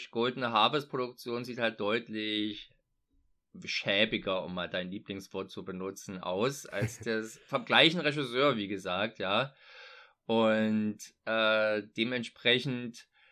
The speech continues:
Speaker 1: wird das einfach auch, muss man das mit auf die Produktionsbedingungen, denke ich mal,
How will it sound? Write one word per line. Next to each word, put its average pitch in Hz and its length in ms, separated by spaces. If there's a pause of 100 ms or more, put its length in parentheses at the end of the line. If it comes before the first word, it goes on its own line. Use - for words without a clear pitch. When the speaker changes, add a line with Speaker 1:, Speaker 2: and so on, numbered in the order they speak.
(640)
Speaker 1:
wird 113 380
das 143 180
einfach 131 400
auch, 120 120
muss 131 140
man 139 140
das 143 160
mit 127 160
auf - 180
die 117 220
Produktionsbedingungen, 110 1500
denke 90 220
ich - 120
mal, 87 580